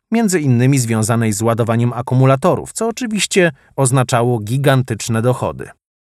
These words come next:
Podczas kolacji wywiązała się gorąca dyskusja na ten temat,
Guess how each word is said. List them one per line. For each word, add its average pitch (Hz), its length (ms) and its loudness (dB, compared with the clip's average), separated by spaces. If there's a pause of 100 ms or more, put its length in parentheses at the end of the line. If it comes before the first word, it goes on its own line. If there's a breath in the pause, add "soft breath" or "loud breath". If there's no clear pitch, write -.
(480 loud breath)
Podczas - 380 0
kolacji 143 560 0 (120)
wywiązała 120 520 0
się 147 180 -2
gorąca 127 480 0
dyskusja 113 580 -4
na 82 100 -6
ten 82 180 -8
temat, 71 420 -12